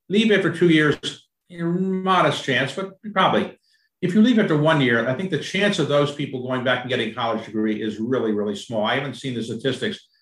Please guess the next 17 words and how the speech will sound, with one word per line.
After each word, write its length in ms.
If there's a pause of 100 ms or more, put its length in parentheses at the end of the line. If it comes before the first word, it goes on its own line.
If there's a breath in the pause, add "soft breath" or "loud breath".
(160)
but 100
I'd 140
be 80
very 200
surprised 540
if 80
the 80
ones 320
and 140
dones 500 (100)
have 140
gone 240
back 300
and 80
gotten 260
college 380
degrees 580